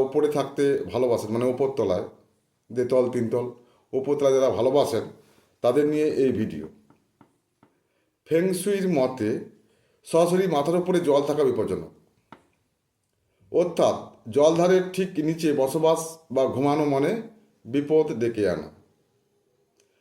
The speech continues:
আলো হাওয়া পাবার সুবিধার জন্য বা সহজে ছাদ ব্যবহারের জন্য আপনি বহুতল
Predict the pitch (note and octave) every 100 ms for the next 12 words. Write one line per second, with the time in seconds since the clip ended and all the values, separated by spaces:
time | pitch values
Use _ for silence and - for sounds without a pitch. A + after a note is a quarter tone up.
0 | _ _ - D#3 G3+ G3+ C#3+ F3 F3+ F3+
1 | D3 E3 E3+ E3+ D#3 E3 F#3 D3+ A#2+ G2
2 | G#2 - - _ _ _ _ _ A#2+ D3
3 | C3+ A2 A#2+ - _ _ - D#3 F3 F#3
4 | F#3+ - D3+ E3 D#3 D3 D#3+ D#3+ D#3+ C#3
5 | B2+ - - _ _ _ _ _ _ _
6 | _ _ - C#3+ F3 D3+ D3 F3+ - _
7 | _ _ _ _ _ _ _ _ _ _
8 | _ _ _ C#3+ D#3 F#3+ G3 F#3+